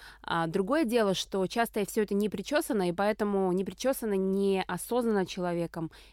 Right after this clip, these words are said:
не понято, не прожито. То есть иногда, м, человек несет что-то, сам не понимает что, не понимает почему, и, соответственно, этим не управляет. И поэтому думает, что он не бренд. Но он бренд того, что он несет.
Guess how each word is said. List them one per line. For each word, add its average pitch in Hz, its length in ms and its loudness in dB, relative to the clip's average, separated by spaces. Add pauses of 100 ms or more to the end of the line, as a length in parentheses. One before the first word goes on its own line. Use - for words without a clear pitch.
не 202 140 2
понято, 214 640 2
не 180 160 4
прожито. 208 760 2 (400)
То 185 60 0
есть 180 160 -2
иногда, 196 380 4
м, 170 500 0
человек 202 520 -2
несет 202 340 -2
что-то, 294 460 -2
сам 240 240 2
не 220 80 2
понимает 202 460 0
что, 285 320 -2
не 233 140 -2
понимает 196 380 -2
почему, 214 520 -6 (360)
и, 202 580 0
соответственно, 233 380 -2
этим 226 160 -2
не 220 80 2
управляет. 185 540 0 (240)
И 220 120 -2
поэтому 240 400 2
думает, 208 280 0
что - 140 -6
он 190 120 0
не 190 80 2
бренд. 170 340 -2
Но 208 160 2
он 226 240 2
бренд 294 420 0 (240)
того, 220 320 4
что - 180 -2
он 220 120 2
несет. 202 420 -4